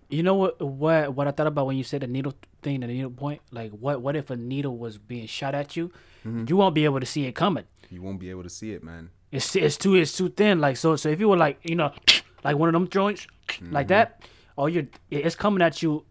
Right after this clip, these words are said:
Speaker 1: You, you're not gonna be
Speaker 2: Oh,
Speaker 1: able
Speaker 2: yeah.
Speaker 1: to dodge it 'cause you don't know where it's at. It's, it's so, it's so
Speaker 2: Oof.
Speaker 1: thin.
Speaker 2: Man. And,
Speaker 1: Ah.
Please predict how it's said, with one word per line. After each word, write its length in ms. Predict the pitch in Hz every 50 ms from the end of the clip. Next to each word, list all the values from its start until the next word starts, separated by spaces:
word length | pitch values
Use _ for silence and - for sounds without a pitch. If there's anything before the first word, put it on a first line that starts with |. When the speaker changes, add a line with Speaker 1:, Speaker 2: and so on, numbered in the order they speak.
| _ _ _ _ _ _ -
Speaker 1:
You, 220 | 131 139 170 185
you're 240 | 160 139 113 139 170
not 120 | 185 190
gonna 120 | 185 185 180
be 60 | 175
Speaker 2:
Oh, 80 | 180 160
Speaker 1:
able 20 |
Speaker 2:
yeah. 60 | 147 131
Speaker 1:
to 40 |
dodge 220 | - 156 175 - -
it 60 | -
'cause 140 | - 127 120
you 60 | 147
don't 120 | 156 151
know 100 | 147 143
where 180 | 135 139 143 139
it's 140 | 131 - -
at. 180 | 160 151 123
It's, 100 | 113 117
it's 140 | 135 147 -
so, 260 | - - 156 147 139 135 - - _ _ _
it's 140 | - - -
so 160 | - 160 147
Speaker 2:
Oof. 80 | 359 349
Speaker 1:
thin. 200 | 311 202 156 127 - - - - - - _ _ _ -
Speaker 2:
Man. 680 | 85 90 95 104 107 107 107 104 98 92 85 78 78 - -
And, 200 | - 127 131 110 107 104 98 -
Speaker 1:
Ah. 100 | -